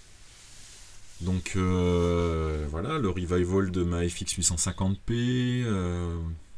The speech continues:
c'est le moyen que j'ai trouvé de replonger dans mes vieilles machines, mais, euh, sans avoir besoin d'une pièce juste pour ça. Euh, un carton suffira,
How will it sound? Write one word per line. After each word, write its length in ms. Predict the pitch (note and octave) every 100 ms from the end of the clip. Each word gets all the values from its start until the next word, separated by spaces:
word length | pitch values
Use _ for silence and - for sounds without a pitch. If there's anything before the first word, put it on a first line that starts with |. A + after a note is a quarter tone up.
| - - - - - - - - -
c'est 520 | - - F2+ E2+ E2+
le 120 | F2
moyen 260 | F#2 G2 G#2+
que 80 | F#2+
j'ai 120 | F2
trouvé 320 | - F#2 G2+
de 100 | F2+
replonger 640 | E2 F2+ G2+ G2+ F#2+ G2+ G2
dans 180 | F2
mes 280 | E2+ E2 E2
vieilles 280 | D#2+ F#2 G2
machines, 540 | F#2 F2+ - A2 A2
mais, 300 | F#2+ F2+ F#2
euh, 40 | E2+ D#2+ D#2
sans 300 | - F#2+ F2
avoir 260 | E2+ F2 F2+
besoin 380 | E2+ E2 F#2
d'une 240 | F#2+ E2 E2
pièce 420 | - G2 - - D#2 D#2+
juste 160 | F#2
pour 160 | - E2
ça. 220 | - E2 - - - - - - - - -
Euh, 40 | - D#2 C#2 D2
un 100 | E2+
carton 380 | E2+ - F#2+
suffira, 580 | F2+ - - D#2 D#2 F2+